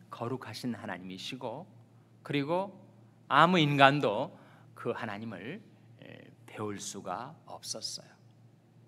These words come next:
그래서 하나님과 우리 사이에 도저히 메워질 수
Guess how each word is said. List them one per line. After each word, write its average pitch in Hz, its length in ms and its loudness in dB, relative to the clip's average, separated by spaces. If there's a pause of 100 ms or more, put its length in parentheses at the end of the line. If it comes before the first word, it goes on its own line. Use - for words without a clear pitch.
(1000)
그래서 - 140 -14
하나님과 156 1040 4 (520)
우리 151 220 4
사이에 156 800 2
도저히 160 760 4 (180)
메워질 123 680 6
수 - 360 -8